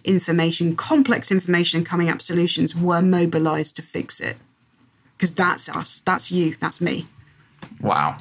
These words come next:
Speaker 2: what a powerful message. And I guess just to, to, to wrap up then, if our listeners would like to learn more about the Chancery Lane Project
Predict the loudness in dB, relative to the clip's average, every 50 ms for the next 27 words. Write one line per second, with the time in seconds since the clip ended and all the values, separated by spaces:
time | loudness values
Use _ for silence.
0 | -6 -2 0 0 0 2 2 4 4 4 2 2 2 2 2 2 2 0 -2 0
1 | 0 0 0 0 0 0 2 4 4 4 4 4 2 2 2 2 2 2 2 2
2 | 0 2 2 4 4 4 4 4 2 0 2 2 0 2 4 2 2 2 2 4
3 | 4 4 2 2 0 0 2 2 2 0 0 0 0 2 4 4 4 6 6 6
4 | 4 4 4 4 4 4 4 4 4 4 4 6 6 6 6 6 6 6 6 6
5 | 4 4 2 4 4 4 4 4 4 4 4 6 6 6 4 4 2 2 2 2
6 | 4 4 4 2 2 0 0 0 2 2 2 0 0 0 2 2 2 2 2 0
7 | 0 0 0 0 0 0 0 -2 -2 -6